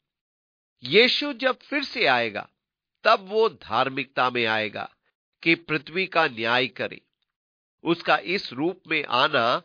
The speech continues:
अभी भावी है, इसलिए मती ने इस पद का वो भाग छोड़ दिया था। तब उद्धार की प्रतिज्ञा पूरी होगी,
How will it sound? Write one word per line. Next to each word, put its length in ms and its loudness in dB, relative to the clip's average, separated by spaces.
अभी 300 0
भावी 580 -6
है, 220 -14
इसलिए 440 -2
मती 440 -4
ने 300 2
इस 280 0
पद 220 4
का 200 2
वो 300 0
भाग 640 2
छोड़ 320 2
दिया 320 -2
था। 240 -18
तब 260 4
उद्धार 600 0
की 200 -8
प्रतिज्ञा 800 -2
पूरी 420 -6
होगी, 460 -4